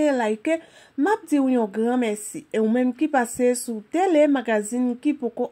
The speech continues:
abone, m ap envite ou, silvouplè, abone.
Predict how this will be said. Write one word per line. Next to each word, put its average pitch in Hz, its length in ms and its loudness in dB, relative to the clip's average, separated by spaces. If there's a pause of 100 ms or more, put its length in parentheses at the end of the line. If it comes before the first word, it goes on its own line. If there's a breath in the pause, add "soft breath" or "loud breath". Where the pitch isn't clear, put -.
abone, 214 560 -2 (400 loud breath)
m 330 160 4
ap 311 160 -4
envite 247 720 0
ou, 277 160 0
silvouplè, 247 720 -4
abone. 226 600 -2